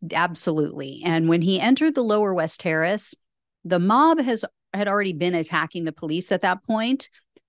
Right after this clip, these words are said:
but Schwartz just took it to another level. He picked up a metal folding chair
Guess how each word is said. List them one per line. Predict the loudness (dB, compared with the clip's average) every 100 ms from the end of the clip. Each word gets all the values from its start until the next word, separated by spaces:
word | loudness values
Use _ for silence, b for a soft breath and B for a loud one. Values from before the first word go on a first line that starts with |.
| _ _
but | -2 -2
Schwartz | -2 2 4 4 2
just | -4 -4 0
took | 0
it | 0
to | -2 0
another | 2 0 -2
level. | -4 -6 -8 -12
He | -6 -6
picked | -2 -2 0 0
up | 0
a | 0 0
metal | 0 0 0 0
folding | 0 0 0 -2
chair | -2 -4 -6 -10